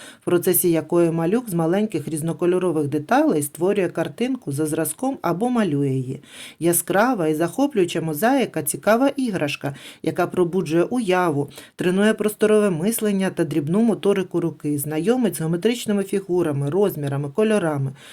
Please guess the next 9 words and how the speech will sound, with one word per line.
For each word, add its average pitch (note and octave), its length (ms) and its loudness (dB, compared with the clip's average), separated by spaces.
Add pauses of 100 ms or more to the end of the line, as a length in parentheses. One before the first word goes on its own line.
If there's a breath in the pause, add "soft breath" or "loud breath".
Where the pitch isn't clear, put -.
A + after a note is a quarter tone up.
(200 loud breath)
Вона G3+ 460 2
мультифункціональна A3 1300 2
гра, D3 340 -4 (280 loud breath)
допомагає F#3+ 600 4
малюку F#3+ 460 2
розвиватися, D3+ 960 2
вчить D#4 460 2 (100)
і D4 100 8
розважає. D3 840 0